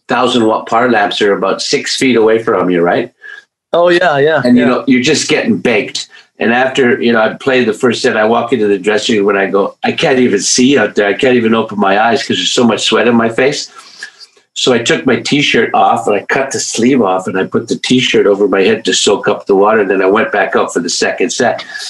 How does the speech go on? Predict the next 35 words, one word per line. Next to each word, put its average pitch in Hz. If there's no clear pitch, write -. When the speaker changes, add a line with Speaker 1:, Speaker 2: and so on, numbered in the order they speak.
Speaker 1:
And 113
then 113
I 104
just 98
kept 92
doing 110
it. 117
And 101
then, 110
actually, 110
you 107
know, 110
I, 101
I 101
switched, 117
I, 113
I 104
went 117
through 107
so 120
many 104
T-shirts, 120
it -
was -
starting -
to 95
cost -
me. 95
So 95
I 92
started 101
buying 98
these, 90
uh, -
bandanas. 98